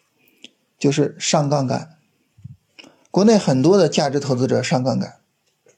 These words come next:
啊，大家说那淡斌不上杠杆啊？其实淡斌在一定程度上也是上了杠杆。是什么呢？就是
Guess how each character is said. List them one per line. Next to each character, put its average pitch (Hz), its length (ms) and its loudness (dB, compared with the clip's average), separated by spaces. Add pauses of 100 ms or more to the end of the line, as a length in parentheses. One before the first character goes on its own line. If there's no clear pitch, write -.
(580)
啊， - 280 -14 (520)
大 190 100 -2
家 175 160 4
说 190 260 2
那 185 160 2
淡 180 260 0
斌 180 160 4
不 147 160 2
上 190 160 2
杠 165 160 2
杆 131 180 2
啊？ 131 240 0 (640)
其 180 160 2
实 202 140 2
淡 190 200 0
斌 185 160 2
在 185 120 2
一 147 160 0
定 196 160 2
程 139 220 -4
度 160 140 0
上 131 180 -2
也 127 220 -2
是 143 200 -4
上 143 300 -4
了 120 100 -2
杠 127 180 -4
杆。 - 280 -12
是 - 180 -4
什 135 120 -4
么 127 120 0
呢？ 135 180 -2 (680)
就 240 120 0
是 220 340 0